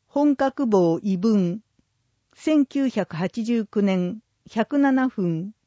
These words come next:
カラー、三十五ミリフィルム。六歳以上の方がご入場いただけます。午前の部、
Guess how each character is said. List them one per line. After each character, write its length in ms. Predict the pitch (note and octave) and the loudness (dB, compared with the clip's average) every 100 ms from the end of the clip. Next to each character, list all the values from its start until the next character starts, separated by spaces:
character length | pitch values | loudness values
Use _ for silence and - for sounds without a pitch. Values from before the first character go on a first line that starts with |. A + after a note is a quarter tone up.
| _ _ | _ _
カ 160 | - C#4 | -2 0
ラ 400 | A3+ F3 D#3 G3 _ _ _ _ | 0 0 -4 -8 _ _ _ _
ー、 40 | |
三 260 | - D4 C4 | -2 2 2
十 220 | G#3 F#3 | 0 -2
五 160 | E3+ F#3+ | 0 0
ミ 140 | A#3+ | 0
リ 120 | C4 | -2
フ 140 | - A#3 | -4 -4
ィ 40 | |
ル 100 | F#3 | -2
ム。 220 | E3 D3+ _ _ _ _ _ _ _ _ _ - | -2 -6 _ _ _ _ _ _ _ _ _ -4
六 220 | A#3 A#3 | 0 0
歳 360 | - D4+ D4+ D4 | -2 -2 0 -2
以 40 | |
上 220 | C4+ B3 G#3+ | 0 0 2
の 140 | F#3+ | 0
方 260 | F#3+ G3 F#3 | -2 -2 0
が 120 | F3+ | 0
ご 140 | F3+ | 2
入 240 | G3 B3+ A#3+ | 2 2 2
場 240 | A#3+ A3+ | 2 2
い 100 | G#3+ | 0
た 120 | G3+ | -4
だ 140 | G3 F#3 | -4 -4
け 120 | F3+ | -4
ま 160 | E3 | -6
す。 220 | D#3+ - _ _ _ _ _ _ _ _ _ _ _ - | -8 -14 _ _ _ _ _ _ _ _ _ _ _ -8
午 160 | A3 C#4+ | -2 0
前 140 | D4 | 2
の 240 | A#3+ F#3+ F3 | 2 2 0
部、 260 | F3 F3 | 0 -2